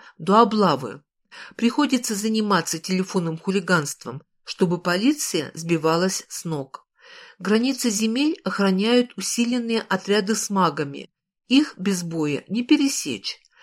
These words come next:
Разведчики-гордарики вынуждены нападать на несколько пунктов пропуска, чтобы полиция не могла вовремя сообразить,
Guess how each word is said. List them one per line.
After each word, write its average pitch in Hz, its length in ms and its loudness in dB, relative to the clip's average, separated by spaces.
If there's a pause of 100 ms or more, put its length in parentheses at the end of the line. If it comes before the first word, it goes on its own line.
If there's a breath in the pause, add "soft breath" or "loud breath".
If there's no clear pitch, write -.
(300 loud breath)
Разведчики-гордарики 208 1300 0
вынуждены 196 760 0
нападать 208 600 2
на 202 260 2
несколько 208 640 -2
пунктов 254 640 -6
пропуска, - 720 -4
чтобы 180 360 -2
полиция 214 580 0
не 180 100 -2
могла 175 320 2
вовремя 220 460 2
сообразить, 202 800 0